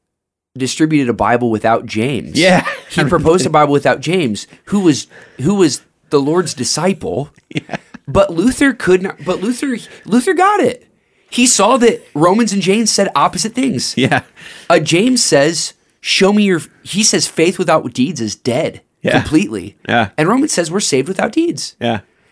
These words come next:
Speaker 1: And Luther couldn't s-, he couldn't have them both in the same Bible. And so he threw away James. But we still have James in our Bible
Speaker 2: Yeah.
Speaker 1: because Christians throughout history have recognized there's tensions in Scripture. For me, this little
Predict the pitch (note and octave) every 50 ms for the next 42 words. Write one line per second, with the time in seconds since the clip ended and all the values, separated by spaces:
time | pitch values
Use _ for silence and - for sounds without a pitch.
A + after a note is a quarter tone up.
0 | _ _ _ - F3 F3+ E3 G#3 G#3+ - A#3 A#3 - A3+ A#3 A3+ F#3+ - - -
1 | - - - G#3 - - G#3 G#3+ G3 F3 G3 G3+ F3+ G3+ F#3+ D3+ E3 F#3 - F#3+
2 | F3+ F3+ D#3 - F#3 F3 D#3 D3 D#3 G#3 C4+ A#3 G3+ G#2 - D3+ D#3 _ _ _
3 | _ _ _ _ E3 E3+ E3+ F#3+ F3+ F#3+ A3+ A3 - G#3+ G#3 G#3 G#3 G#3+ A3+ G3
4 | C#4 D4 E4+ A#3 - G#2+ - - - - - _ _ _ _ _ _ _ _ _
5 | _ _ - G#3 F#3+ A#3+ G#3 - - B3 C4+ A#3+ F#3+ G3 G3 G#3+ G#3 F#3+ G3+ F#3+
6 | E3 - - - D#4 B3+ G#2+ G#2 G2+ C3+ E3 - _ _ _ _ _ - - -
7 | D3+ F3 E3+ - G3+ B3 C4 B3 - - - - G#3+ A3+ G#3+ - - A#3+ B3+ C4
8 | C4 A#3+ - - - _ _ _ - D#3 E3 - - - G3 F#3 F3+ - - F3
9 | G3+ G3+ F3+ - C3 C3 C3+ D#3 D#3+ F#3 F3+ F3 F3 E3+ F3 D#3 E3 E3+ E3+ -
10 | - - - C3 B2 A#2+ - D3+ D#3 D#3 - - G#3 - - - - - - G#2+
11 | - - A2 - _ _ _ _ _ - - - - - _ - - G#3 G#3+ G#3
12 | G3+ A3 F4 F4+ F4 B3+ C#3 D#3 - A3 G#3+ - _ _ _ _ _ _ _ _
13 | _ _ _ C3+ B2+ - D#3 G3+ G#3+ - - - - _ _ _ _ - A#2+ C3
14 | D3+ F3+ G#3 G#3 G#3 G3